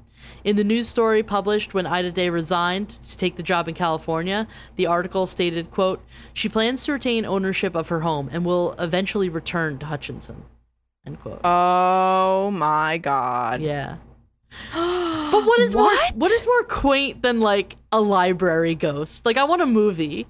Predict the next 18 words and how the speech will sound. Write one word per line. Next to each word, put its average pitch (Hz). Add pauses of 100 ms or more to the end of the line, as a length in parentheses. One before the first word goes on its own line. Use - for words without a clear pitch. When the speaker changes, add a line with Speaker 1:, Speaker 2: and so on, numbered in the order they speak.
(160)
Speaker 2:
It's -
cute. 320
I 220
like 226
it. 202
Speaker 1:
I 226
want 302
Speaker 2:
I 302
Speaker 1:
an 247
Speaker 2:
support 254
Speaker 1:
Ida 240
Speaker 2:
it. 202
Speaker 1:
Day 196
movie. 170 (260)
And 247
she 294
is 302
mentioned, 247